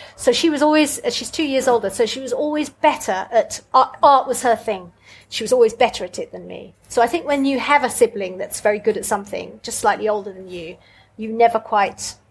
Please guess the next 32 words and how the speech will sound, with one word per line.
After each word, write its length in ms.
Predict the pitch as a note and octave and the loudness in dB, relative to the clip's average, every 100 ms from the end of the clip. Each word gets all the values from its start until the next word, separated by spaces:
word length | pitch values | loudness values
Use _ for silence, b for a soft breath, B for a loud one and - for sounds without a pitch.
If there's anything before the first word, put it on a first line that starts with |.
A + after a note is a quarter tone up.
| _ | _
you 340 | A3 A3+ A#3 B3 | -8 -4 -4 0
never 160 | C4 | -2
quite 180 | B3+ B3+ | 2 2
engage 360 | A#3+ B3 G#3+ G#3+ | 4 2 2 0
with 100 | E3 | -10
it 100 | - | -12
'cause 140 | - | -10
you're 100 | G#3+ | -8
never 300 | G#3 G#3+ G#3+ | -4 -6 -6
as 140 | G3+ - | -8 -6
good 140 | G3+ | -6
as 120 | G3+ | -2
they 160 | G#3+ G#3 | 0 2
are. 140 | F#3+ | 0
But 160 | G3+ G#3 | -2 -2
when 120 | C4 | 0
I 120 | B3+ | 2
left 260 | B3+ B3 - | 4 2 2
university, 640 | A3 A3+ A#3 - G3+ F#3+ B B B B | 0 2 2 0 -8 -8 B B B B
I, 400 | G#3+ G#3+ G#3+ G#3+ - | 4 4 2 0 2
uh, 160 | G#3+ | 2
painted, 680 | G#3 - F4+ D#4+ - - - - - _ | 2 4 4 4 0 -4 -6 -16 -18 _
and 100 | A3+ | -6
I 120 | G3 | -2
had 180 | G3 G3 | 2 0
a 80 | G3 | 0
little 160 | C#3 E3 | -4 -8
exhibition 600 | - G#3+ G#3 G3+ G#3 G3 | -4 -4 -2 -2 -2 0
then. 240 | F#3+ F#3+ | 0 0
I 80 | G3+ A3 - | -2 -6 -2
painted 360 | A#3+ A3+ A3 G3 | 2 2 2 -2
and 360 | G3 G3+ G#3+ | -4 -10 -14